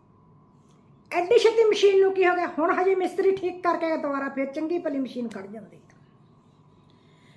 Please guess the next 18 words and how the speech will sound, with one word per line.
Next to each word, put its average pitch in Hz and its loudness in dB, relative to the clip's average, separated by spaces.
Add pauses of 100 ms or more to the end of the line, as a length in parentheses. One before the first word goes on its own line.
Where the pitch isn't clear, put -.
(160)
ਦੇਖੋ, 330 0 (300)
ਇਹ 339 6
ਜਿਨ੍ਹਾਂ 320 4
ਨਾਲ 370 0
ਹੁੰਦਾ, 311 0
ਉਹੀ 320 2
ਇਸ 311 2
ਕੰਮ 285 -2
ਨੂੰ 285 0
ਜਾਣ 254 0
ਸਕਦੇ 294 0
ਨੇ, 339 -2
ਦੂਜੇ 285 2
ਦੇ 320 4
ਭਾਅ 320 0
ਤੇ 294 -4
ਮਜ਼ਾਕ 269 -2
ਹੁੰਦਾ। 208 -8